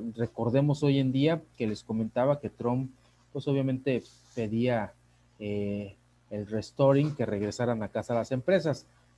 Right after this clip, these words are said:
De antemano hoy sabemos que ya no se reeligió Trump, entonces sí va a cambiar toda esa cuestión económica.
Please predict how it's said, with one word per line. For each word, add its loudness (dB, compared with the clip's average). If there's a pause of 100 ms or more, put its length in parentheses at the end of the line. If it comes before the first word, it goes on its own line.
(280)
De 4
antemano 4
hoy 4
sabemos 0
que 0
ya 4 (160)
no -2
se -4
reeligió -2
Trump, 2
entonces -4
sí 0
va 2
a -4
cambiar -2
toda 0
esa -10
cuestión -8
económica. -2